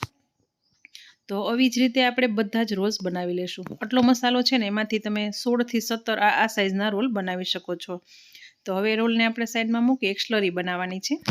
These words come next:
તો એના માટે મેં અહીંયા, અ, અઢી ચમચી જેટલો, અ, મેંદાનો લોટ લીધેલો છે. એક ચમચી આપણે ચીલી ફ્લેક્સ નાખીશું અને અડધી નાની ચમચી આપણે, અ, ઓરેગાનો, યા તો તમે મિક્સ હર્બ પણ લઈ શકો છો.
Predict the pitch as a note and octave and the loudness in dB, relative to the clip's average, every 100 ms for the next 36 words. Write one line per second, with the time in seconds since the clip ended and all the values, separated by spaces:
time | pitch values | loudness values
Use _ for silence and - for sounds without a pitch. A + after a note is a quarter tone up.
0 | - _ - E3 A3+ A3+ A3+ G#3+ G#3+ G#3+ | -8 _ -8 -2 0 2 0 0 -2 -2
1 | G#3+ G#3+ G#3 - - - - G#3+ - G#3+ | -2 -2 -4 -6 -18 -20 -12 -10 -2 0
2 | A3 B3 A#3+ A3+ A3+ G#3+ G3 G3+ G#3+ C#4 | 4 2 2 0 0 0 -2 -4 -4 -4
3 | G3 F#3+ - _ - G#3+ G#3+ G3 F#3 F#3 | -4 -4 -6 _ -2 2 4 2 0 -2
4 | F#3 F#3 F3+ F#3 F#3 F3+ B3 E4 _ _ | -2 -4 -4 -4 -6 -4 -4 -6 _ _
5 | _ _ _ _ _ _ _ B3 A#3+ - | _ _ _ _ _ _ _ -4 -2 -4
6 | G3 F#3 G3 G3 C4 C4 G3+ G#3 - G#3 | -6 -4 -6 -2 -4 -2 -2 -2 -2 -4
7 | - G#3+ G#3+ A3+ C4 C#4 - - - - | -2 -4 -4 -4 -4 -6 -8 -10 -10 -6
8 | A3 G3+ - A3 G#3+ A#3 G#3+ A3 G#3 F#3+ | -2 -2 0 0 4 4 4 2 0 -2
9 | F#3+ F#3+ F#3 F#3 F#3+ A3 - G3 G3+ F#3 | -2 -2 -2 -2 -2 -4 -2 -4 -4 -6
10 | A3 G#3+ G3+ F#3+ F#3 F#3+ A3 A#3+ C4 A#3+ | -4 0 0 -2 -2 -4 -4 0 2 2
11 | B3 - F#3+ F#3+ A#3 B3+ F3+ - F3+ F#3+ | 2 0 -4 -4 -2 -2 -2 -6 -10 -8
12 | F#3 F3+ | -6 -6